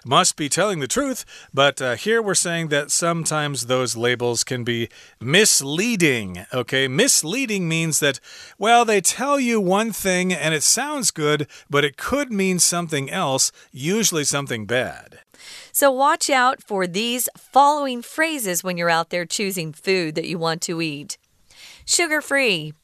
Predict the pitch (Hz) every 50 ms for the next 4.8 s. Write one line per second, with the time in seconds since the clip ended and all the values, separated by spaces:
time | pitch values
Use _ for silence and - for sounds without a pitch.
0 | _ _ _ _ 523 622 698 554 359 208 175 147 147 _ - - _ _ - 415
1 | 453 440 403 - - - - 226 202 196 202 254 269 - - - 196 165 170 160
2 | - - 185 190 196 220 254 311 - - - - - - - - 440 415 330 381
3 | 349 - - - 302 339 330 269 196 - 214 220 247 285 320 311 - - 196 170
4 | 170 165 - - 190 185 190 185 196 208 254 311 320 - -